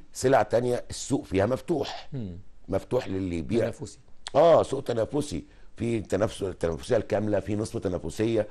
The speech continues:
Speaker 2: مم.
Speaker 1: حسب شكل السوق اللي موجود عندنا.
Speaker 2: تمام.
Speaker 1: فالسلعه تتعرض، ممكن تلاقي حضرتك مثلا سلعه هي نفس السلعه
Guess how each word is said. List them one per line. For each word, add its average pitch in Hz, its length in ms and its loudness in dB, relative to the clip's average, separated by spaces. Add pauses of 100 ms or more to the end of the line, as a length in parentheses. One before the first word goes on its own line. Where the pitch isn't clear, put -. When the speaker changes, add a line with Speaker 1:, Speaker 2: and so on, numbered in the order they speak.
(120)
Speaker 2:
مم. 120 140 -8
Speaker 1:
حسب 123 340 2
شكل 120 280 0
السوق 127 280 -2
اللي 107 120 -2
موجود 98 260 0
عندنا. 78 400 -2 (260)
Speaker 2:
تمام. 110 140 -12 (140)
Speaker 1:
فالسلعه 104 960 4
تتعرض، 104 440 2 (140)
ممكن 104 300 -4
تلاقي 104 200 0
حضرتك 101 440 -2
مثلا 90 340 0 (760)
سلعه 127 300 4
هي 117 140 4
نفس 123 200 2
السلعه 95 440 2